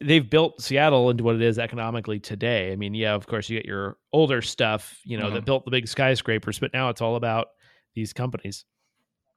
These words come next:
Speaker 2: Yeah.
Speaker 1: So, I don't know. It's, uh, um,
Speaker 2: And,
Speaker 1: I just,
Speaker 2: uh,
Speaker 1: it's just, I shop on Amazon all the time. And, uh, you know, it's,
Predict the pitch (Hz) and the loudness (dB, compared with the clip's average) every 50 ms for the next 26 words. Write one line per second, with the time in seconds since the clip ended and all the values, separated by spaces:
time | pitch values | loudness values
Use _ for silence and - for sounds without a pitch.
0 | _ _ _ _ _ _ _ _ _ _ _ _ _ _ _ _ _ _ _ _ | _ _ _ _ _ _ _ _ _ _ _ _ _ _ _ _ _ _ _ _
1 | _ _ _ _ _ _ _ _ _ _ _ _ _ _ _ _ _ _ _ _ | _ _ _ _ _ _ _ _ _ _ _ _ _ _ _ _ _ _ _ _
2 | - - _ _ _ _ _ _ _ _ - - 98 98 104 107 107 - _ _ | -20 -20 _ _ _ _ _ _ _ _ -8 -4 -2 0 0 0 -2 -6 _ _
3 | _ _ _ _ _ - - - 147 143 139 120 113 190 226 269 285 254 156 139 | _ _ _ _ _ -10 -4 0 2 2 2 2 2 0 2 4 4 4 4 4
4 | - 170 165 - - - 185 175 170 170 170 165 139 - - - - - - - | 2 0 -2 -2 -2 0 4 4 6 6 4 4 0 -4 -14 -18 -18 -16 -14 -10
5 | - 101 101 104 104 101 151 147 143 139 139 - 107 107 101 - - - - - | -6 -4 -2 0 2 4 4 4 4 2 -2 -4 -6 -8 -10 -12 -14 -4 2 4
6 | 156 - 110 110 110 110 113 110 - 160 151 - 147 139 - - - 160 151 160 | 6 6 6 6 6 4 4 2 0 -4 -4 -4 -4 -6 0 4 6 6 6 6
7 | 185 175 - 156 139 135 - 123 123 127 120 117 123 117 113 107 104 - 139 143 | 2 2 2 2 2 2 2 -2 -2 -4 -4 -6 -6 -6 -6 -8 -8 -4 -2 0
8 | 139 120 107 107 110 107 _ _ _ _ _ _ _ _ _ _ _ _ _ _ | 0 0 -2 -4 -8 -10 _ _ _ _ _ _ _ _ _ _ _ _ _ _
9 | _ _ - - - - 139 135 127 120 120 120 120 117 113 110 107 107 98 - | _ _ -20 -14 -8 -4 -2 0 0 0 -2 -2 -4 -4 -4 -4 -4 -6 -6 -8
10 | - - - - - _ _ _ _ - - 233 165 139 - 139 147 147 - - | -12 -18 -20 -20 -20 _ _ _ _ -2 2 4 4 6 4 4 2 0 -2 -4
11 | - - - | -8 -10 -10